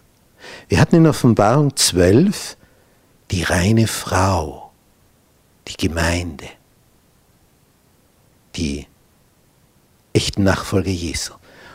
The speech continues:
Und hier ist jetzt eine Hure, die geht also fremd, ist ein Bild, geistlich gesehen,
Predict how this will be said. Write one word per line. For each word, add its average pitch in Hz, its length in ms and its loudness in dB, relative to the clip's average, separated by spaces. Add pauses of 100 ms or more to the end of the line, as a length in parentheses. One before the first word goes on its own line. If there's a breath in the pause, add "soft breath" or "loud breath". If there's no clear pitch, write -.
Und - 220 -4
hier 123 500 6 (460)
ist - 180 -2
jetzt - 260 2
eine 95 240 2 (320)
Hure, 90 360 4
die - 160 -4
geht 107 200 2
also 101 220 4
fremd, 110 720 0 (100)
ist - 140 -10
ein 85 80 -2
Bild, - 600 0 (500 soft breath)
geistlich 85 560 -2
gesehen, 113 540 4